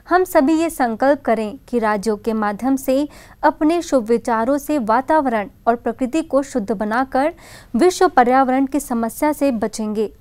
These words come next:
जितना हो सके प्रकृति का आभार मानें, प्रकृति की इमोशनल वाइब्रेशन ठीक करने का संकल्प लें। विश्व पर्यावरण दिवस ये बहुत बड़ा विषय है, क्योंकि जलवायु परिवर्तन की समस्या किसी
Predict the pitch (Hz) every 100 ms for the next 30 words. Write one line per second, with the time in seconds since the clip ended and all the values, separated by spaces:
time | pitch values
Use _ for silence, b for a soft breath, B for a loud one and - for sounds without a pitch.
0 | 220 214 220 214 247 269 254 233 254 277
1 | B B - 285 311 285 330 294 226 202
2 | - 240 262 233 208 202 - - - 233
3 | 214 240 262 247 254 - 247 320 349 349
4 | 349 240 220 202 247 247 302 294 - 254
5 | - 226 220 302 294 208 - - - 247
6 | 208 214 202 214 202 - _ - - B
7 | B B B 320 320 349 320 320 311 311
8 | 302 262 254 311 311 285 208 - 294 208
9 | 226 226 220 226 220 208 202 - - 240
10 | 247 214 220 214 220 240 226 214 214 214
11 | 320 320 277 254 262 294 - 240 - B
12 | B B 320 311 302